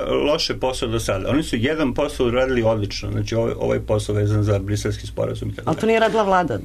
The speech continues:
Speaker 2: to je
Speaker 1: Pa
Speaker 2: suština,
Speaker 1: dobro,
Speaker 2: jel?
Speaker 1: to je, to je bilo na nekim šinama koje su dolazile iz Evrope, sigurno, i to je bilo lako raditi u tom smislu, ali je bilo teško u ovom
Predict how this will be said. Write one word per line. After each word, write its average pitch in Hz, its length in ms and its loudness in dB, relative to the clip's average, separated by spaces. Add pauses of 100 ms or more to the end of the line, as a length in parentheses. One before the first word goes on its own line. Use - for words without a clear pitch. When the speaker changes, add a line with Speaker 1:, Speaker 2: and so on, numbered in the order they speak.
(140)
Speaker 2:
to 170 120 0
je 156 60 2
Speaker 1:
Pa 156 40 2
Speaker 2:
suština, 160 280 -2
Speaker 1:
dobro, 226 220 2
Speaker 2:
jel? - 100 -2
Speaker 1:
to 220 80 2
je, 208 100 0 (160)
to 214 120 2
je 208 100 4
bilo 202 300 0
na 190 120 0
nekim 196 280 -2
šinama 180 460 0
koje 151 160 0
su 143 120 -6
dolazile 165 380 2
iz 123 100 2
Evrope, 110 480 2 (300)
sigurno, 185 540 0 (440)
i 175 200 -2
to 220 120 0
je 208 60 4
bilo 202 160 2
lako 196 280 2
raditi 170 300 0
u - 40 -4
tom 156 140 0
smislu, 185 340 -2 (140)
ali 143 200 0
je 156 40 2
bilo 170 180 2
teško 170 460 -2
u 151 220 2
ovom 143 500 2